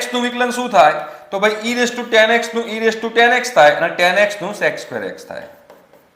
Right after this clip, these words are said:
આવી રીતે હોય. બરાબર છે? ક્લિયર થાય છે? આ તમારે ઘણી બધી એમાં પ્રેક્ટિસ કરવી પડશે. જેટલી તમે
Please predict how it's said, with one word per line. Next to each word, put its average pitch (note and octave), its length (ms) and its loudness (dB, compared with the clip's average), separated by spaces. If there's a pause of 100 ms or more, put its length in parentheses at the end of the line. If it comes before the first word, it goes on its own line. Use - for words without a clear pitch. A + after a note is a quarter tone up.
(520)
આવી A#2 220 -2
રીતે G#2 160 -10
હોય. D2+ 160 -12 (1900)
બરાબર A3 380 6
છે? A#3+ 100 6 (320)
ક્લિયર F#3 320 0
થાય F#3+ 220 6
છે? A#3 100 10 (1400)
આ A3+ 140 10
તમારે A#3+ 300 6
ઘણી G#3+ 220 0
બધી A3+ 200 2
એમાં A#3 160 2
પ્રેક્ટિસ G#3 360 0
કરવી G#3+ 200 4
પડશે. F#3 220 -2
જેટલી G#3 240 -4
તમે A3 80 2